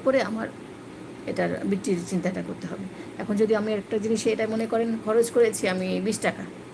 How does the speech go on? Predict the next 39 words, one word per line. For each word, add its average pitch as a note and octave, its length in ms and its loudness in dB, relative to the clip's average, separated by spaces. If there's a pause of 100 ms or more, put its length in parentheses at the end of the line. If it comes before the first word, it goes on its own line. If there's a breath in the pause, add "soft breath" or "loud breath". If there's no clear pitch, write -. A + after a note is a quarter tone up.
(360)
এটা G3+ 140 0
বিশ G3 320 0
থেকে C4 180 -2
তিরিশ A#3 220 -2
টাকা G3+ 180 2
আমি F#3 160 -2
খরচ G#3+ 220 0
করেছি, - 320 -2
এটা G3 180 -4
বিক্রি G3 280 0
করতে G#3 180 0
হবে F#3+ 100 -2
কম A3 180 0
হলেও G#3+ 280 2 (200)
চল্লিশ G#3 240 0
থেকে F#3+ 200 -4
পঞ্চাশ A3+ 280 -2
টাকা। F#3 200 -6 (440 loud breath)
তো A3 60 0
আমি G#3 180 0
সেটা A3 180 0
যদি G#3+ 200 0
না A#3+ 160 0
পাই, E3+ 180 -2
তাহলে G#3 160 -4
শুধু C#4 140 -2
শুধু B3+ 140 2
এটা G#3+ 120 2
বানিয়ে F#3+ 340 0
কী C4+ 80 0
করবো? - 280 -2 (840)
এখন A3 180 0
আয়শা G3+ 220 2
বলে A3+ 140 4
যে A3 60 4
কাস্টমারই A3 400 2
বলে F#3 180 4
বিশ E3 160 -2
টাকা, F#3 220 -8